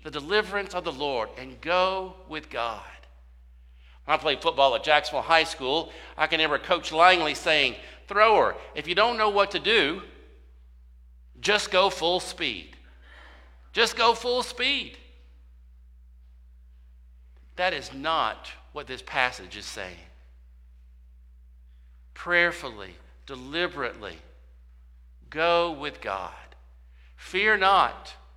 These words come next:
stand firm, and see the deliverance of the Lord.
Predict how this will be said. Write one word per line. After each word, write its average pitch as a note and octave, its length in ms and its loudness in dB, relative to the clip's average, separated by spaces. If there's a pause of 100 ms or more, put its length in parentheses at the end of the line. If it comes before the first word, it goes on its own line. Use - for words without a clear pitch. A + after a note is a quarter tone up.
(760)
stand F#3+ 840 -2
firm, C3 680 -4 (580)
and D#3 200 -8
see A#3+ 680 -6 (280)
the - 80 -16
deliverance G3+ 800 0
of D#3 140 -2
the D3+ 80 -6
Lord. A#2+ 500 -14